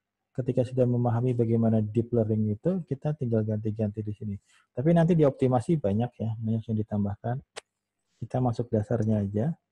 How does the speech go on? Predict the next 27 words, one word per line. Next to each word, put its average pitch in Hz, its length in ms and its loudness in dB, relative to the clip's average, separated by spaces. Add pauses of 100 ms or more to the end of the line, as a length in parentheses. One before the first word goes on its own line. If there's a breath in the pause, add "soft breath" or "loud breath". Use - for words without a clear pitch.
(680)
Oke, 143 140 4
ini 156 260 4
kita 139 320 2
running. 131 360 4
Jadi 139 200 2
nanti 190 220 4
tugas 165 260 2
Anda 170 240 4
apa? 175 220 0
Anda 156 180 2
mengganti 117 480 2
sigmoid 123 600 -2
menjadi 113 440 0
relu. 110 320 -2 (500)
Anda 123 240 0
menambahkan, 120 880 2 (160)
eh, 110 460 -2 (100)
seperti 117 480 -10
ini 123 240 -8
misalnya. 117 400 -14 (3000)
Ya, - 180 -14
ini 123 160 -4
saya 120 160 -2
bikin. 135 480 0 (720 soft breath)
Nah, 120 160 0 (240)
kalau, 127 240 2 (160)
kalau 143 100 6